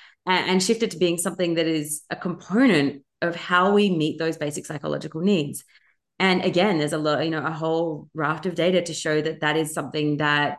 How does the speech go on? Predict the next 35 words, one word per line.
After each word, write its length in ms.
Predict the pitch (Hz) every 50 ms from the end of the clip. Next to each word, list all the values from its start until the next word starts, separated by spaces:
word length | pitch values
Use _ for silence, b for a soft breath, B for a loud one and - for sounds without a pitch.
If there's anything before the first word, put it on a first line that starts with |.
| - -
improves 600 | 160 160 143 - - - 180 175 175 175 170 -
company 300 | - 165 147 160 165 151
culture, 600 | - 143 143 147 135 - - - 147 143 143 139
improves 420 | - 147 143 143 160 160 151 151 - -
outcomes. 640 | 147 143 143 147 - 151 143 139 147 147 147 - - b b b b b _ _ _ _ _ _ -
And, 420 | 165 160 160 160 160 156 160 156 160 - -
you 80 | - 175
know, 140 | 165 165 165
it's, 260 | 175 - - - - - _ _ _ _ _ _ _ _ _ _ _ _ _ _ _ _ _ -
yeah, 260 | 185 180 175 156 151
I 80 | - 160
mean, 120 | 170 180
I 60 | 185 208
could 120 | - -
speak 160 | - 302 -
for 120 | - - -
hours 300 | - - 180 175 170 170
about, 180 | 165 160 151 156
I 80 | 156
think, 180 | 156 - 175 165
how, 340 | 160 156 165 165 170 165 -
you 80 | 156 160
know, 60 | 165
sad 460 | 165 - - - 180 156 170 190 208
it 140 | 220 214 175
is 120 | 170 147 170
in 100 | 160 151
some 240 | 156 170 165 165
ways 320 | 160 151 151 151 151 147 151
that 260 | 156 143 135 - -
we 100 | 165 160
go 220 | 156 170 165 170
from, 440 | 170 - 175 160 160 156 151 151 147
you 160 | - 165 156 156
know, 160 | 156 156